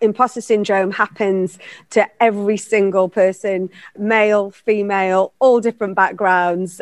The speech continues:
Um, I've got it on this lone studio right now, but it's quite cool. So, but listen, I just wanna thank all of you for getting involved in this conversation this week in Inclusion Week. Thank you for all of you on Zoom who have put your questions in the chat.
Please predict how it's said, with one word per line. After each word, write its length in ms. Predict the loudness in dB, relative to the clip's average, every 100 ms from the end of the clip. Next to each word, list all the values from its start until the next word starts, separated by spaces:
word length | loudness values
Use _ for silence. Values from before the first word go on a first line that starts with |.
| -2
Um, 360 | 2 2 -2 -8 -10
I've 140 | -6 -2
got 100 | 0
it 80 | 0
on 140 | 0
this 200 | -2 2
lone 240 | 2 4
studio 440 | 0 -6 -6 -2 -2
right 260 | -2 -4
now, 240 | 0 0 0
but 160 | -2
it's 140 | -8 -6
quite 280 | -2 -2 0
cool. 300 | -2 -2 0
So, 200 | 0 0 -4 -2
but 100 | 2
listen, 320 | 2 4 2 2
I 160 | 0 0
just 180 | -2
wanna 160 | 0 0
thank 340 | 2 0 0 -4 -2
all 220 | 4 6
of 160 | 6 2
you 300 | -2 -2 -4
for 320 | 0 2 2
getting 320 | 0 -2 -2
involved 360 | -2 -2 -2 -4
in 80 | -6
this 140 | -6
conversation 600 | -6 -6 -4 -4 -4 -6
this 200 | -6 -6
week 200 | -6 -6
in 80 | -6
Inclusion 500 | -8 -6 -6 -4 -4
Week. 320 | -4 -4 -8 -16 -8
Thank 280 | -2 -2 -2
you 120 | -4
for 260 | -2 -2 -2 4
all 260 | 6 6
of 140 | 4 2
you 240 | 2 2
on 220 | 2 0
Zoom 420 | -2 -2 -2 -2 -4
who 220 | -2 0
have 200 | -2 -4
put 160 | -8 -2
your 200 | 0 0
questions 460 | 0 -4 -2 -4
in 120 | -2 -2
the 80 |
chat. 380 | 0 2 2 0